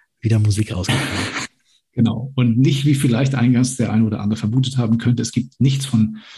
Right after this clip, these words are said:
Speaker 2: Doktor Alban heute. Also alle Doktor Alban-Fans vertröste ich auf irgendwann mal später. Ähm, denn in dieser Woche kann ich gar nicht anders, als, äh, zu Ehren eines ganz großen Musikers,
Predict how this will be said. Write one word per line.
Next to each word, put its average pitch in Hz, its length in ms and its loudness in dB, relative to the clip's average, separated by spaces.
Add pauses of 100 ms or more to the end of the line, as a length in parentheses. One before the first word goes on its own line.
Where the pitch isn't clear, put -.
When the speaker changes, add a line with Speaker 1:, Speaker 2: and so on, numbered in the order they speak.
(200)
Speaker 2:
Doktor - 300 -2
Alban 165 560 0
heute. 147 480 -2 (180)
Also - 160 -8
alle 104 180 -4
Doktor 107 280 -4
Alban-Fans 113 580 0
vertröste 131 480 0
ich - 140 -4
auf - 360 -6
irgendwann 113 440 2
mal 98 180 0
später. 170 480 -4 (580)
Ähm, 117 380 4
denn 123 220 2
in 123 100 2
dieser 143 180 2
Woche 139 200 4
kann 135 180 4
ich - 160 -2
gar 127 160 0
nicht 131 200 2
anders, 135 340 2
als, 117 400 -6
äh, 113 300 -4
zu 131 180 -2
Ehren 127 260 4
eines 110 220 0
ganz - 240 -2
großen 127 400 2
Musikers, 135 800 0